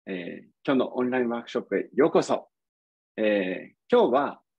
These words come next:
キャッシュについて知ろう。ワードプレスサイトのキャッシュ設定。えー、まあ、ちょっとテクニカルな内容なんですけれども、多分ワードプレスサイトを運営している中でキャッシュという単語は出てくるので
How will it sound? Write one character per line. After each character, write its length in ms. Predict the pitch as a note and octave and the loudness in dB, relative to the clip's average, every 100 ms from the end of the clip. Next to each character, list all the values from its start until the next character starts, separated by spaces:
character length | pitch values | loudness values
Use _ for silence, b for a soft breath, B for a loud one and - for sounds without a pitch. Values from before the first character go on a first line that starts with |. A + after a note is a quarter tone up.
| _ _ _ _ | _ _ _ _
キ 140 | - | -12
ャ 40 | B2+ | -12
ッ 40 | |
シ 240 | - - A#3 | -10 -8 -2
ュ 40 | |
に 180 | A#3+ G#3+ | 0 -2
つ 140 | B3 | -4
い 100 | G#3+ | -6
て 140 | - G3+ | -6 -10
知 160 | - | -4
ろ 280 | - - - _ _ _ | -2 -2 -6 _ _ _
う。 60 | A#2+ | -6
ワ 160 | C#3 | -4
ー 20 | D4 | -4
ド 100 | C#3 | -4
プ 120 | D#3 | -2
レ 80 | C#3+ | -4
ス 100 | - | -2
サ 140 | D3 | -4
イ 100 | B2+ | -4
ト 80 | A2+ | -4
の 240 | E3+ G3+ - | -4 -4 -8
キ 120 | - G2+ | -14 -14
ャ 40 | |
ッ 20 | |
シ 180 | - C#3+ | -6 -4
ュ 20 | |
設 240 | C3+ C#3 - | 0 -2 -2
定。 280 | F#2 - _ _ _ _ _ _ _ - | -8 -8 _ _ _ _ _ _ _ -6
え 600 | G#2+ G#2+ G#2 G2 F#2 - _ _ _ _ _ _ | -4 -2 -2 -4 -6 -12 _ _ _ _ _ _
ー、 20 | F#3 | 0
ま 120 | A3+ | 0
あ、 40 | |
ち 80 | - | 2
ょ 40 | D4+ | 2
っ 20 | |
と 140 | E4 | 4
テ 140 | - E3+ | 2 2
ク 100 | F3 | 2
ニ 100 | F3+ | 4
カ 80 | |
ル 140 | C3+ A#2+ | 2 2
な 100 | A2 | 0
内 220 | A2 A2 | -2 -2
容 160 | A2 A2+ | -2 0
な 120 | B2 | 0
ん 60 | |
で 100 | G#2+ G2 | -2 -6
す 80 | - | -8
け 100 | G2 | -8
れ 160 | G2 | -8
ど 140 | F#2+ F#2+ | -8 -4
も、 240 | C3+ B2 | -2 -2
多 180 | - G3+ | 0 2
分 280 | F3+ C3 - | 2 0 -2
ワ 180 | C3 C#3+ | -2 0
ー 40 | |
ド 80 | C#3+ | -4
プ 120 | B2 | -4
レ 120 | D3 C#3 | -6 -6
ス 80 | - C#3+ C#3 _ | -8 -8 -8 _
サ 220 | - C#3+ | 0 0
イ 120 | B2+ | 2
ト 180 | - A2 | 0 0
を 60 | |
運 240 | F#2 B2+ C3 | 2 2 0
営 100 | C3+ | -2
し 80 | - | -4
て 100 | C3 | 0
い 20 | |
る 100 | B2+ | 0
中 220 | B2+ A#2 | 0 -2
で 140 | G2+ - | -6 -6
キ 80 | |
ャ 60 | - | -10
ッ 40 | |
シ 140 | - D3 | -6 -2
ュ 20 | |
と 100 | D#3+ | 0
い 40 | |
う 60 | D3+ | 0
単 180 | - C#3 | 0 0
語 80 | C3 | 2
は 100 | G2+ | 2
出 160 | D#3+ | 2
て 120 | F3+ - | 2 0
く 100 | A2+ | 0
る 140 | G2 | -2
の 140 | - | -6
で 320 | - A#2+ E2+ | 0 0 0